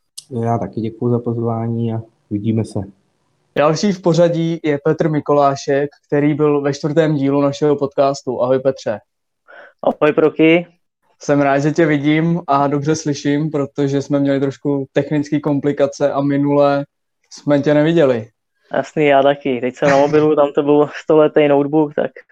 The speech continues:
Speaker 3: už to frčí, jak má.
Speaker 2: Super. Eh, my jsme vlastně ten náš první podcast, vlastně ten čtvrtý díl
Speaker 3: Mhm.
Speaker 2: jsme točili na Skypeu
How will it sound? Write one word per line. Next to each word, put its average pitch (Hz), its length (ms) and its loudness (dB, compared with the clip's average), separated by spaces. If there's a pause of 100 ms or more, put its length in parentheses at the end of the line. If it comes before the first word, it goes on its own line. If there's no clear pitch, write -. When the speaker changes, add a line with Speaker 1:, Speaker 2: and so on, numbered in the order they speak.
(260)
Speaker 3:
už - 80 -20
to 139 100 -2
frčí, 143 320 -4
jak 131 180 0
má. 131 240 -2 (800)
Speaker 2:
Super. 156 540 2
Eh, 139 320 4
my 139 120 0
jsme 170 180 0
vlastně 175 280 2
ten 180 160 -2
náš 180 260 -4
první 170 260 0
podcast, 147 840 -2
vlastně 139 280 -4
ten 147 140 -2
čtvrtý 151 380 -2
díl 143 140 0
Speaker 3:
Mhm. 139 100 -4
Speaker 2:
jsme 147 120 -2
točili 147 460 -2
na 143 120 -2
Skypeu 131 520 -2